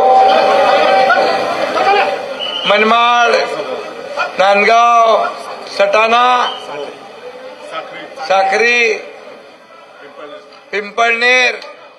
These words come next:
आणि तुमच्याकडे सभा अचानक दिली होती आपण, बरोबर ना? पण अचानक सभा असताना देखील भयानक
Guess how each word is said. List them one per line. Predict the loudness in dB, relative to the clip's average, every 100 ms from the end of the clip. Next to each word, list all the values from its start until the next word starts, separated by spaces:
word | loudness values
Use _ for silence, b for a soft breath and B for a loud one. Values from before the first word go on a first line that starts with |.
| -20 -20 -20 -20 -18 -18 -14 -14 -12
आणि | -6 -6 -6 -8
तुमच्याकडे | -8 -6 -2 -2 -2
सभा | -4 -2 0
अचानक | 0 -2 -4 -6
दिली | -8 -8
होती | -6 -6
आपण, | -8 -10 -14 -18 -20 -16
बरोबर | -8 -8
ना? | -10 -18 -20 -20 -20 -20 -20 -20 -20 -20 -8
पण | -4 -2
अचानक | -2 2 2 2 -2
सभा | -2 0 4 2
असताना | 2 -2 -2 -2
देखील | -2 -4 0 4 6 6 4 -4 -14 -20 -20 -20 -14 -2
भयानक | 2 4 4 2 0